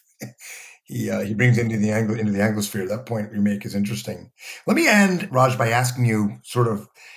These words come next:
what does India want? What's a, what's a strategic future that would be considered a success for Jai Shankar, for Modi, for the Indian foreign policy establishment? Is it a, what,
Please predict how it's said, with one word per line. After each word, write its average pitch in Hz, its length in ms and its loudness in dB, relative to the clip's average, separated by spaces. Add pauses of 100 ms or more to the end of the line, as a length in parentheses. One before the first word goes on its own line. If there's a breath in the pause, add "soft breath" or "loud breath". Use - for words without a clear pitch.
(160 loud breath)
what 127 320 -4
does 139 200 -2
India 123 220 4
want? 107 320 -2
What's 196 240 0
a, 208 60 2
what's 202 320 0
a 151 160 2
strategic 131 560 -2
future 123 380 0
that 110 200 -4
would 107 140 -6
be 107 100 -4
considered 107 380 -2
a - 20 -2
success 101 480 -4
for 101 140 -8
Jai 101 180 -4
Shankar, 98 500 -6
for 92 200 -12
Modi, 95 480 -8 (420 soft breath)
for 107 120 -8
the 104 100 0
Indian 107 260 2
foreign 104 240 2
policy 98 240 -4
establishment? - 720 -10
Is 117 180 -2
it 117 100 0
a, 104 440 0
what, 107 200 -4